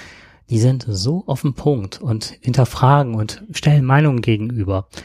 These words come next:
Das wird ja gar nicht mehr wahrgenommen. Die Medien, mit Medien wird ja immer nur noch das, was polarisiert, meistens gezeigt, ne? Und dann kommt das genauso, der Vorwurf kommt von ihr an die Medien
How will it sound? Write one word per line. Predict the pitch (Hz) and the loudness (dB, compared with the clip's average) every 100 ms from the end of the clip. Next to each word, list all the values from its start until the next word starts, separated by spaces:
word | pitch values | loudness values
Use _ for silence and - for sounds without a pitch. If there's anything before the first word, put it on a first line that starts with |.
| - _ | -20 _
Das | - - | -4 0
wird | 135 | 0
ja | 127 | 2
gar | 123 | 0
nicht | 139 | 0
mehr | 127 101 | -2 0
wahrgenommen. | 127 120 104 98 95 | 0 0 -2 -6 -6
Die | 110 | -6
Medien, | 95 113 156 175 - - - _ _ _ - | -4 0 0 0 -4 -20 -20 _ _ _ -4
mit | 120 | -4
Medien | 104 117 147 135 | 0 0 2 0
wird | 127 | 0
ja | 127 | 0
immer | 127 | 0
nur | 127 123 | 0 2
noch | 117 | 0
das, | - 117 - - | 0 -2 -2 -2
was | 120 - | -2 -2
polarisiert, | - 113 107 101 104 110 - _ _ _ _ | 0 2 4 2 0 -2 -4 _ _ _ _
meistens | 98 98 - 104 - - | -4 -4 -4 -12 -12 -12
gezeigt, | 131 - 113 92 95 - | -10 -8 -6 -6 -6 -6
ne? | 131 175 _ - - - | -8 -8 _ -20 -20 -8
Und | 117 117 | -6 -2
dann | 113 127 | -4 -2
kommt | 123 143 | -4 -2
das | 139 | -6
genauso, | 117 120 143 156 | -4 -2 0 -2
der | - 113 | 0 -2
Vorwurf | - 131 135 - | 0 0 0 -2
kommt | 123 - | -6 -4
von | 123 107 - _ | -6 -6 -12 _
ihr | - 113 156 285 _ _ _ _ _ _ | -2 2 2 0 _ _ _ _ _ _
an | 117 123 | 0 0
die | 117 | 0
Medien | 113 113 123 170 220 | -2 -2 -2 -4 -6